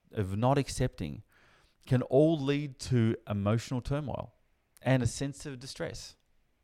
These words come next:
whether it be minor distress or significant distress, because overly investing in a specific outcome to the detriment of other outcomes or other discoveries can result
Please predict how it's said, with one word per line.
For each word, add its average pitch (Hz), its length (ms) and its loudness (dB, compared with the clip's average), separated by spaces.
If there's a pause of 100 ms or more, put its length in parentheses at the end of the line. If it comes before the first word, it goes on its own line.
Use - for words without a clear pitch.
whether 104 220 0
it 90 60 -6
be 95 100 -6
minor 120 280 -2
distress 139 400 -6
or 123 200 -4
significant 131 500 -10
distress, - 420 -14 (420)
because 143 440 2 (580)
overly 180 640 8
investing 110 920 0
in 120 160 4
a 113 60 4
specific - 760 -4 (100)
outcome 123 720 -2 (580)
to - 140 0
the 113 100 4
detriment 131 520 0
of 107 120 2 (100)
other 135 320 2
outcomes 117 600 -4
or - 260 0
other 139 200 2
discoveries - 720 -12 (340)
can 107 320 -4 (280)
result 113 540 -2